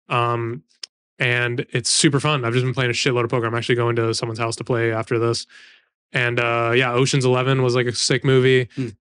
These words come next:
Speaker 1: And, uh, so I'm probably just gonna leave it as, like, Ocean's one oh seven and have my, uh,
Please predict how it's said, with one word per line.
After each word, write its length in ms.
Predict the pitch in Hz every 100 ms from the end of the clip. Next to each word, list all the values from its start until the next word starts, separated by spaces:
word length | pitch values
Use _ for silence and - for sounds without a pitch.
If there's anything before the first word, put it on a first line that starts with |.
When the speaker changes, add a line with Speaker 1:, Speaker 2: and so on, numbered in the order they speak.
| _
Speaker 1:
And, 340 | 131 120 120 120
uh, 400 | 117 117 117 113
so 180 | 139
I'm 80 | 117
probably 220 | 113 180
just 100 | 214
gonna 120 | 143 123
leave 120 | 135
it 60 |
as, 100 | 117
like, 120 | 117 113
Ocean's 300 | 117 139 120
one 140 | 120
oh 60 | 113
seven 360 | 131 117 120
and 100 | 120
have 180 | 120 117
my, 300 | 117 117 117
uh, 240 | 113 110